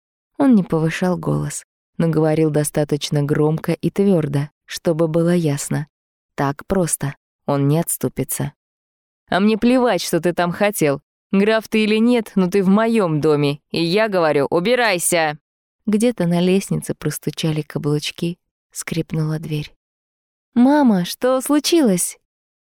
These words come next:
Грейс вылетела в лавку и замерла, точно столкнувшись со стеной. Ланс тоже застыл. Разом исчезли все слова, и мысли вылетели из головы. Просто стоял и смотрел, и не мог насмотреться.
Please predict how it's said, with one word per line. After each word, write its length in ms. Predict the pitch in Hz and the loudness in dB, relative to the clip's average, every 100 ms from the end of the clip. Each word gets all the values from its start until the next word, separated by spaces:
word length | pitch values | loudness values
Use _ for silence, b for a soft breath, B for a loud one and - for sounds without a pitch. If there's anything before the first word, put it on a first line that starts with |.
| _ - | _ -2
Грейс 380 | 214 262 269 202 | 2 2 2 2
вылетела 520 | 175 160 - 165 160 | 2 0 0 -2 0
в 40 | |
лавку 500 | 165 180 196 - 175 - | 0 0 -2 -6 -10 -4
и 80 | 196 | -2
замерла, 600 | 185 185 180 180 190 202 | 0 2 2 2 0 0
точно 480 | - 220 226 - 170 | -2 -2 -2 -2 -4
столкнувшись 760 | - 160 156 - 160 - 160 | -4 -6 -4 -4 -4 -4 -6
со 140 | - 160 | -6 -6
стеной. 580 | - - 165 160 165 - _ _ _ _ _ - | -8 -6 -6 -6 -8 -14 _ _ _ _ _ -2
Ланс 360 | 185 185 180 | 0 0 -2
тоже 300 | - 202 175 | -2 0 0
застыл. 540 | 156 156 160 - 165 160 _ _ - | 0 -2 -4 -6 -8 -8 _ _ -4
Разом 380 | 214 208 175 170 | -2 0 0 0
исчезли 340 | - 175 160 | 0 -2 -2
все 220 | 156 165 | -4 -6
слова, 460 | 156 165 160 170 175 _ _ - | -6 -6 -4 -6 -8 _ _ -4
и 160 | 175 | 0
мысли 360 | 175 185 - 156 | 2 0 -2 -4
вылетели 440 | 151 147 - 151 | -2 -4 -4 -2
из 160 | 151 - | -2 -4
головы. 480 | 156 151 151 156 - _ _ _ _ _ | -6 -6 -6 -10 -14 _ _ _ _ _
Просто 320 | 165 165 - | -2 -2 -2
стоял 440 | 156 - 156 160 160 | -4 -2 0 2 0
и 40 | |
смотрел, 560 | - 160 151 - 170 165 | -2 -2 -2 -2 0 0
и 40 | |
не 140 | 151 147 | 0 -2
мог 220 | 147 - | -4 -4
насмотреться. 800 | 143 151 147 - 156 - - | -6 -4 -6 -6 -8 -8 -10